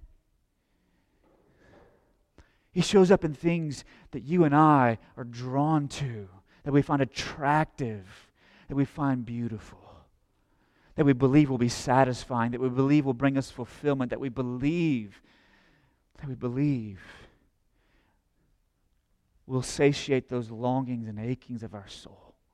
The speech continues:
And if that's one of his schemes, he really does aim to seduce us, then what you and I need is not stronger willpower.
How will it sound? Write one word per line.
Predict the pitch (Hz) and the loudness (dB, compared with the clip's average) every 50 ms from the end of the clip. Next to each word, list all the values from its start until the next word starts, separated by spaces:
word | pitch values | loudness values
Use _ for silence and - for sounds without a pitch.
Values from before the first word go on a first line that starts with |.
| _ _ _ _ _ _ _ _ _ _ _ _ _ _ _ _ | _ _ _ _ _ _ _ _ _ _ _ _ _ _ _ _
And | - 170 147 | -4 -2 -2
if | 131 107 - - | -2 -4 -6 -2
that's | 143 139 147 185 180 - - - - | -2 0 0 -2 -4 -8 -12 -14 -10
one | 160 160 156 | -8 -8 -8
of | 147 - | -6 -8
his | 139 127 | -10 -10
schemes, | - - - - 156 139 123 110 104 101 95 95 - - - - - - _ _ _ _ _ _ _ _ _ _ _ _ _ _ _ _ _ _ _ _ _ _ _ | -10 -12 -8 -6 -4 -2 -2 -4 -6 -10 -16 -20 -20 -20 -20 -20 -20 -20 _ _ _ _ _ _ _ _ _ _ _ _ _ _ _ _ _ _ _ _ _ _ _
he | - 156 151 | -6 -4 6
really | 151 165 170 165 | 8 10 10 12
does | 151 175 165 175 | 10 10 8 8
aim | - 165 175 180 185 160 | 4 2 2 2 0 -2
to | 156 | -4
seduce | - - 180 156 156 190 190 165 - - 147 | -2 -2 0 4 4 4 4 4 2 0 -2
us, | 123 113 101 - - - - - - - _ _ _ _ _ _ _ - - - - - | -2 -2 -4 -8 -14 -16 -16 -18 -20 -20 _ _ _ _ _ _ _ -20 -20 -6 -2 0
then | 170 165 | 4 6
what | 170 175 - | 8 6 6
you | 156 151 165 180 196 | 6 4 4 4 6
and | 202 185 - - | 4 4 2 2
I | - 156 156 156 156 151 | 6 6 8 8 6 4
need | 139 147 151 175 185 180 165 147 131 143 | 2 2 2 4 6 6 6 4 4 2
is | 143 147 131 127 | 0 -2 -2 2
not | 156 160 180 175 - | 4 4 4 4 2
stronger | - - - - 170 170 185 190 156 156 147 | -4 -12 -2 2 4 4 6 4 4 2 2
willpower. | 131 120 139 175 180 165 - - - 113 110 104 92 87 - - | 2 6 8 8 8 8 6 2 2 2 2 0 0 -4 -10 -18